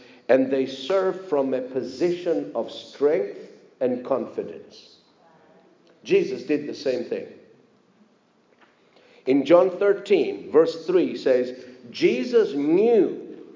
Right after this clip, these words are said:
that the Father had given him authority over everything, and that he had come from God and would return to God, because he knew who he was.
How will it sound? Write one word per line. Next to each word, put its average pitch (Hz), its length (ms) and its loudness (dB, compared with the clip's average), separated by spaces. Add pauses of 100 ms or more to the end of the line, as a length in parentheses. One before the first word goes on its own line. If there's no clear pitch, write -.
(300)
that 160 220 4
the 151 100 6
Father 214 500 2
had 160 240 -2
given 190 280 4
him 165 140 2
authority 185 640 2
over 135 400 2
everything, 156 760 4 (540)
and 175 220 6
that 180 180 6
he 175 180 0
had - 260 -2
come 233 280 0
from 214 320 2
God 190 460 2
and 220 260 2
would 208 140 4
return 208 600 2
to 165 80 -2
God, 131 260 0 (380)
because 247 760 4
he 233 160 2
knew 226 480 4
who 220 220 2
he 226 200 -6
was. 220 800 0